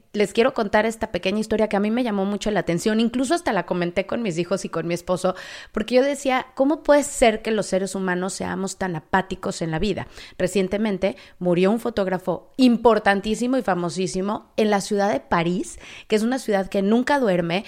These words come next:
que siempre hay luz, en donde es, era una zona altamente transitada, y este hombre murió porque se cayó, pero nadie realmente se acercó a ver si esta persona estaba bien, y murió congelado.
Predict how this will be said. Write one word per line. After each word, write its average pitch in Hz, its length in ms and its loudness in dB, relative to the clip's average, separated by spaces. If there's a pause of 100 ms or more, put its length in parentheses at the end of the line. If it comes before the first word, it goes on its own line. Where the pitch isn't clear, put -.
(240)
que 202 100 0
siempre 262 420 2
hay 277 100 4
luz, 220 520 4
en 214 180 4
donde 214 480 2
es, 240 340 4
era 254 200 6
una 285 180 4
zona 220 500 2 (480)
altamente 302 540 8
transitada, 180 680 0 (200)
y 269 100 2
este 349 200 2
hombre 302 280 6
murió 208 260 2
porque 233 300 2
se 220 320 4
cayó, 190 680 6 (540)
pero 240 360 4
nadie 247 300 2
realmente 277 680 2
se 254 100 -4
acercó 196 420 -2
a 226 100 2
ver 214 260 -2
si - 220 -6
esta 185 260 -6
persona 175 340 -8
estaba 175 320 -8
bien, 226 300 -8 (100)
y 240 120 -2
murió 233 340 2
congelado. 214 680 0